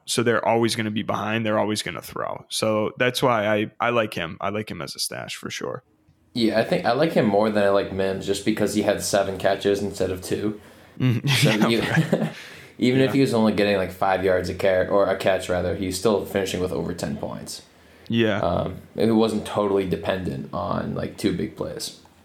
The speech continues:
Speaker 1: Yeah, you'd rather have the receptions than, you know, rece-, seven receptions for, um, fifty yards as opposed to three receptions for a hundred,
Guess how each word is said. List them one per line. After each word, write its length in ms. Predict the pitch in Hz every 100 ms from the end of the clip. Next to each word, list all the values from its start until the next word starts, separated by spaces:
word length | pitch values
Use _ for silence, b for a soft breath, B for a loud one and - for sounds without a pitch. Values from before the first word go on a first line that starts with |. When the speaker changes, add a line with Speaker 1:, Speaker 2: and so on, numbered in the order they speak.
| _ _ _ _ _ -
Speaker 1:
Yeah, 140 | 113
you'd 200 | 110 123
rather 300 | 139 139 123
have 120 | 120
the 100 | 110
receptions 720 | 95 95 - 107 - 101 104
than, 340 | 104 101 92 - _ _ _ _ _ _
you 100 | 120
know, 100 | 117
rece-, 480 | 110 117 135 104 78 -
seven 360 | - - 127 120
receptions 640 | 117 113 110 - 113 107 104
for, 480 | - 110 107 107 - b b b _
um, 540 | - 107 104 104 101 139 _ -
fifty 440 | - 127 117 120
yards 440 | 113 107 107 107 107
as 140 | 104
opposed 460 | 104 110 104 101 -
to 280 | 98 95 - _ _ _ _ _ _ _ -
three 260 | 123 120
receptions 640 | 113 107 - 104 - 101 104
for 180 | - 95
a 60 |
hundred, 500 | 98 98 92 92 156